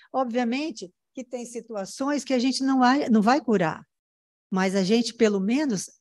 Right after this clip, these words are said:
entende, aceita. Pode morrer com aquele câncer, mas não morre de câncer. Você pode ter o câncer, mas não é seu.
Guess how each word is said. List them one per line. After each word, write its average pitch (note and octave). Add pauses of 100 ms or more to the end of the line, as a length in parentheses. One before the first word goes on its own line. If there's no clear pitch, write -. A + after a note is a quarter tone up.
entende, G3 (140)
aceita. F#3 (960)
Pode F#3
morrer A#3 (480)
com D4+
aquele C4
câncer, G#3
mas G3
não G#3+
morre A#3
de A3+
câncer. B3 (480)
Você G#3+
pode G3
ter A#3+
o B3
câncer, C4+
mas C4
não C4+
é D4
seu. A#3